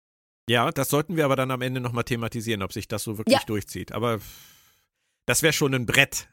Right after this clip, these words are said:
Speaker 1: also thematisch, wenn sie das vorgehabt hätten, das in irgendeiner Form darzustellen, dass, dass alle zu Marionetten degradiert werden, weil die Propheten diesen Weg für Opaka vorgesehen haben. Aber okay.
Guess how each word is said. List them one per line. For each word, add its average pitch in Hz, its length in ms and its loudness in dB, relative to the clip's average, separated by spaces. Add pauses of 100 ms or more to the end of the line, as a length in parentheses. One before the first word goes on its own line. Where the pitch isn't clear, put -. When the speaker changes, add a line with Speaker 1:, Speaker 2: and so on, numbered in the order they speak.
Speaker 1:
also 113 240 0
thematisch, 107 520 0
wenn 107 140 0
sie 107 80 -2
das 117 220 -2
vorgehabt 117 480 0
hätten, - 200 -4
das 104 160 -4
in 98 100 -8
irgendeiner 110 420 -2
Form 107 560 -4
darzustellen, 104 640 0
dass, - 280 -4
dass - 160 -4
alle 117 220 -2
zu - 160 -4
Marionetten 107 640 0
degradiert 107 580 -2
werden, 95 300 0
weil 101 100 0
die 104 80 -4
Propheten 107 640 -6
diesen 120 340 -6
Weg 113 280 0 (600)
für 120 200 0
Opaka 98 580 0 (120)
vorgesehen 92 600 -6
haben. 80 120 -12
Aber 160 200 4
okay. - 280 -2